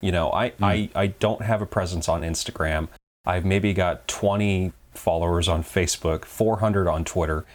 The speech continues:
Speaker 1: It's practically nothing. But for me, Facebook and Discord and Patreon is where I have really,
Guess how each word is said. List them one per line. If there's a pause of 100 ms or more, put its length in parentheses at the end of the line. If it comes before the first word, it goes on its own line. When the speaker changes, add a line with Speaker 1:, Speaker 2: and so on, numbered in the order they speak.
(240)
Speaker 1:
It's
practically
nothing. (680)
But (100)
for
me,
Facebook
and
Discord
and
Patreon (360)
is (260)
where
I
have
really,